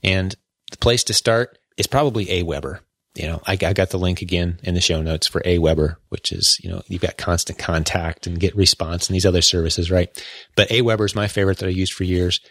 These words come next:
have an affinity for them. But I think I'm gonna sign off right now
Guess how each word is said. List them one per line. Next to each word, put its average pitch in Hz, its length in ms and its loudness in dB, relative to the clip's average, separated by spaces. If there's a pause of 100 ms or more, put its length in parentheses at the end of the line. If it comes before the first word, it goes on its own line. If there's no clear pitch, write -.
(220)
have 101 160 0
an 98 60 -2
affinity 95 380 -2
for 98 160 -4
them. 92 300 0 (840)
But 110 200 4
I 127 40 0
think 165 160 -2
I'm 180 40 2
gonna 151 100 4
sign 143 240 2
off 139 220 2
right 131 140 4
now 131 260 -6